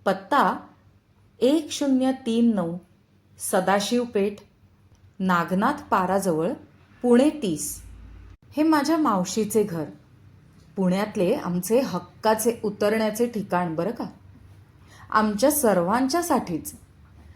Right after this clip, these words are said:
हसतमुख, गोरी गोरी, घाऱ्या डोळ्यांची, मध्यम उंचीची, कायम नऊवारी साडी नेसणारी माझी मावशी. कधीही जा,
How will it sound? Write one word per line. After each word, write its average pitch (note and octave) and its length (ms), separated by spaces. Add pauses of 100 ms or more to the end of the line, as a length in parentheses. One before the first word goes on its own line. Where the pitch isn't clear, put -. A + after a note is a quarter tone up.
(220)
हसतमुख, B3 760 (320)
गोरी A#3+ 260
गोरी, G3+ 400
घाऱ्या F#3 380
डोळ्यांची, F#3 640
मध्यम G3+ 500
उंचीची, F#3 640 (440)
कायम F3 560
नऊवारी F#3+ 500
साडी G#3 360
नेसणारी G3+ 760 (240)
माझी F3 440
मावशी. F3 800 (720)
कधीही F4 480
जा, C#4 160